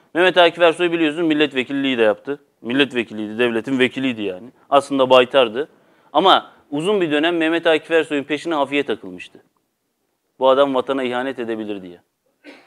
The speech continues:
Uzun bir dönem peşine hafiye taktılar. Mehmet Akif Ersoy bunu kaldıramadı.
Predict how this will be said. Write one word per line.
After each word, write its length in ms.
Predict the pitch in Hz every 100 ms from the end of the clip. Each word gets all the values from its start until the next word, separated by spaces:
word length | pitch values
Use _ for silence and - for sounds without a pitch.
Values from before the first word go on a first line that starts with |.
| _ - - -
Uzun 340 | 127 135 180 165
bir 80 | 135
dönem 240 | 143 180
peşine 320 | 160 135 160
hafiye 260 | 156 131 139
taktılar. 460 | 113 98 101 92 _ _ _ _ _ _ _ _ -
Mehmet 240 | 127 151
Akif 240 | 175 165 170
Ersoy 300 | 175 180 175
bunu 160 | 170
kaldıramadı. 640 | 151 143 135 147 143 101